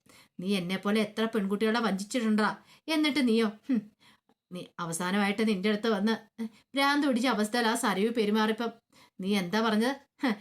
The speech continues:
എനിക്ക് അവളെ അറിയത്ത് പോലും ഇല്ലെന്ന്. അതൊക്കെ ഞാൻ ശരിക്കും എൻജോയ് ചെയ്തടാ. ഇനിയിപ്പം നിനക്ക് ഇവിടെ നിന്ന് ഇറങ്ങാൻ പറ്റില്ല.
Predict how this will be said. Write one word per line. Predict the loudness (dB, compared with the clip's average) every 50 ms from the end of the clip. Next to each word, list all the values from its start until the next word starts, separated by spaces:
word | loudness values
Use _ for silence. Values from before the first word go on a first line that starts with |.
| -8 -18 _ -8
എനിക്ക് | -6 -4 -4 -2 -2
അവളെ | 0 0 2 2
അറിയത്ത് | 2 0 0 0 -2 0 -2 0
പോലും | 0 0 0 2
ഇല്ലെന്ന്. | 0 0 0 -2 -4 -6 -6 -6 -4
അതൊക്കെ | -2 0 0 -2 -2 -2 -2
ഞാൻ | 0 0 0 0 -2 -4
ശരിക്കും | -2 -2 -2 -2 -2 -2 -2 0
എൻജോയ് | 0 0 0 0 0 2
ചെയ്തടാ. | 2 0 0 -2 -2 -6 -8 -16 -20 -20 -20 _ -4 -2
ഇനിയിപ്പം | 0 2 2 2 2 2 2
നിനക്ക് | 2 2 0 0 -2 -2 -2 -4 -10 -20 _ -10 -6
ഇവിടെ | -4 0 0
നിന്ന് | 2 2 2
ഇറങ്ങാൻ | 2 2 2 2 2
പറ്റില്ല. | 0 0 0 0 -2